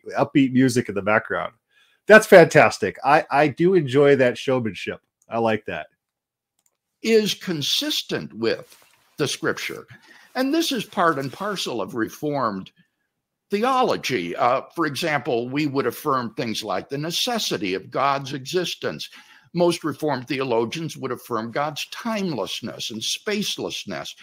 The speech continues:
Speaker 2: None of those things is taught in Scripture,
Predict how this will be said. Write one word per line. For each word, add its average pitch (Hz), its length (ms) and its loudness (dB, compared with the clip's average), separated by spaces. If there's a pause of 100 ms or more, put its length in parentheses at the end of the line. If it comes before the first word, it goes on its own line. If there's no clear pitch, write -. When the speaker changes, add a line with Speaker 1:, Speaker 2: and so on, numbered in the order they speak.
(420)
Speaker 2:
None 294 200 2
of 247 120 0
those 156 300 -2
things 104 340 -6
is 101 200 -6
taught - 640 -6 (360)
in 170 160 -2
Scripture, - 640 -6